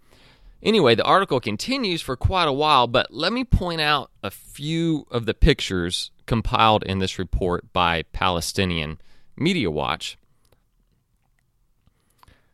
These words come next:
Ashraf Nawa murdered two colleagues, Kim Levengrand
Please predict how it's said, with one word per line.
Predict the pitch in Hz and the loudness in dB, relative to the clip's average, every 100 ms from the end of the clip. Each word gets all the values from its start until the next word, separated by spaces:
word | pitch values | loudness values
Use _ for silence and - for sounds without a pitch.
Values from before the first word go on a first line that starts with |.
| _ | _
Ashraf | 110 - - 143 147 147 - - | -6 -4 2 4 4 2 -10 -12
Nawa | - 120 147 175 87 76 120 _ _ _ - | 0 2 4 4 0 -2 -8 _ _ _ -4
murdered | 110 95 92 - | 0 2 0 -2
two | 214 | -4
colleagues, | 220 120 90 67 92 - - - - - - _ | 0 0 0 -2 -8 -10 -14 -18 -20 -20 -20 _
Kim | - 127 | 0 2
Levengrand | 107 107 110 104 101 95 98 113 | 2 2 0 0 2 2 2 -2